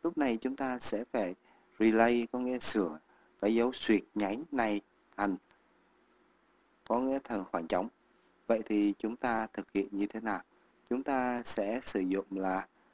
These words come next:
ở trong hàm C M S trên relay của chúng ta, chúng ta sẽ đưa vào sửa dấu nháy xuyệt thành khoảng trống trong cái giá trị chúng ta nhận được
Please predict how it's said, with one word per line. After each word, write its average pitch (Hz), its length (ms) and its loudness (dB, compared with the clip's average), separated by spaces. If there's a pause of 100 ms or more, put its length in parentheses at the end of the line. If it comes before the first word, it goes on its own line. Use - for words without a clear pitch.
(720)
ở 101 140 -2
trong 113 360 0 (100)
hàm 95 320 -2
C - 220 -6
M 113 160 4
S 127 200 0
trên 117 220 0
relay 98 300 2
của 95 120 0
chúng 104 120 -8
ta, 104 280 0
chúng 101 120 -8
ta 101 180 -2
sẽ 101 160 -6
đưa 104 220 0
vào 87 340 -4 (760)
sửa 101 360 2 (1000)
dấu 113 220 2
nháy 120 360 0
xuyệt 101 240 2 (1500)
thành 104 200 4 (340)
khoảng 90 180 -6
trống 98 300 0 (800)
trong 123 300 2
cái 135 180 0
giá 127 160 2 (100)
trị 95 180 2 (240)
chúng 117 160 -6
ta 113 200 2
nhận 101 220 -4
được 92 240 -6